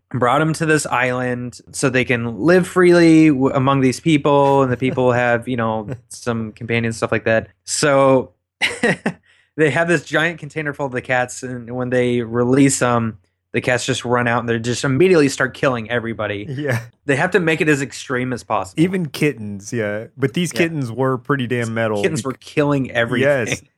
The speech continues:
Speaker 1: After that point, they adopted the fat kid, and then they're like, "That didn't count," so now they gotta come up with something else. And what they come up with is they're gonna perform with the London Philharmonic Orchestra at a charity event.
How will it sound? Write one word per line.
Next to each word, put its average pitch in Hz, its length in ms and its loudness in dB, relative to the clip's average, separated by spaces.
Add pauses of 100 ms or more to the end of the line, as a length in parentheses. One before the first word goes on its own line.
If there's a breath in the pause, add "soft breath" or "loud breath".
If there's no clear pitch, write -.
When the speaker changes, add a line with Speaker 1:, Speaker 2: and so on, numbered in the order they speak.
Speaker 1:
After 123 280 0
that 120 240 2
point, 117 220 -4
they 113 100 0
adopted 110 500 0
the 101 140 -4
fat 143 360 0
kid, 135 300 2
and 113 180 -4
then 113 180 -4
they're 110 180 0
like, 104 340 0 (140)
"That 123 180 2
didn't 113 280 -2
count," 175 460 0
so 135 180 -8
now 127 160 -2
they 127 100 0
gotta 120 180 -4
come 117 160 -10
up 117 100 -10
with 113 100 -10
something 107 360 -10
else. 131 500 0 (140)
And 117 140 -2
what 117 140 -2
they 117 120 2
come 117 220 -2
up 117 160 0
with 113 180 -2
is 107 160 -4
they're 120 160 2
gonna 113 180 0
perform 185 840 2
with 120 340 2
the 117 380 0
London 117 320 2
Philharmonic 110 600 2
Orchestra 113 840 2 (120)
at 107 160 0
a 107 140 0
charity 143 480 4
event. 107 340 -2